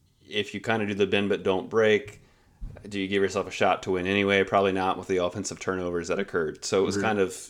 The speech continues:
Speaker 1: an incomplete game in both aspects. Uh, but what really, I think, set the difference was Navy was bringing blitzes on the first and second downs and trying to get to Ian Book and was not able to do so.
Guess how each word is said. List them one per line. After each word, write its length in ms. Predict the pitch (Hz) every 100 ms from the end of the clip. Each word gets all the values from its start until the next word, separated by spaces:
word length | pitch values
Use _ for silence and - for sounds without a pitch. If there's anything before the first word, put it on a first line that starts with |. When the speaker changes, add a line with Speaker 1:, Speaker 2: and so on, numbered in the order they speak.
| -
Speaker 1:
an 120 | 101
incomplete 500 | 107 98 95 101 90
game 380 | 92 90 85 80
in 140 | - 85
both 240 | 87 78
aspects. 580 | 87 80 - - - - - - - _ _
Uh, 220 | 90 87
but 140 | 98
what 200 | 101 117 104
really, 460 | 117 123 110 98 - _ _ _ _ _ _ -
I 80 | 101
think, 180 | 104
set 280 | - - 107
the 80 | 98
difference 600 | 90 104 101 90 85 -
was 640 | 95 90 90 85 - - 69 -
Navy 280 | 101 107
was 180 | 107 101
bringing 360 | 95 104 98 92
blitzes 500 | 98 95 104 101 92
on 60 |
the 80 | 90
first 320 | - 98 98
and 80 | 92
second 280 | - 98 95
downs 380 | 92 95 98 95
and 80 | 85
trying 220 | 101 98
to 80 | 92
get 180 | 98
to 240 | - 98 92
Ian 240 | 98 90
Book 320 | 90 98 95
and 140 | 98 87
was 160 | 82
not 280 | 95 95 98
able 240 | 95 95 90
to 60 |
do 220 | 82 104
so. 380 | 107 113 110 113